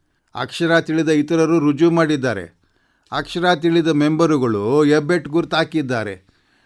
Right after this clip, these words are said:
ಅದಕ್ಕೆ ಚೇರ್ಮನ್ನೇ ಬರಹ ಬರ್ದಿದ್ದಾನೆ. ಹೀಗಿದ್ರೂ ಕೂಡ ಈಗ ಗಂಡಾಗುಂಡಿ ವ್ಯಾಜ್ಯ ತೆಗೆಯೋ ಜನಕ್ಕೆ ಚೀಮಾರಿ ಮಾಡದೆ ಸ್ಕೂಲನ್ನ ಗರಡನಹಳ್ಳಿಗೆ ವರ್ಗಾಯಿಸಿದ್ದೀರಿ."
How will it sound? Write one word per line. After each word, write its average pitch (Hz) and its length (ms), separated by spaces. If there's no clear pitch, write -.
ಅದಕ್ಕೆ 170 440
ಚೇರ್ಮನ್ನೇ 175 600
ಬರಹ 160 360
ಬರ್ದಿದ್ದಾನೆ. 147 800
ಹೀಗಿದ್ರೂ 170 640
ಕೂಡ 143 320
ಈಗ 156 300
ಗಂಡಾಗುಂಡಿ 160 760
ವ್ಯಾಜ್ಯ 151 420
ತೆಗೆಯೋ 147 400
ಜನಕ್ಕೆ 139 540
ಚೀಮಾರಿ 160 520
ಮಾಡದೆ 143 400
ಸ್ಕೂಲನ್ನ 175 540
ಗರಡನಹಳ್ಳಿಗೆ 165 640
ವರ್ಗಾಯಿಸಿದ್ದೀರಿ." 170 1040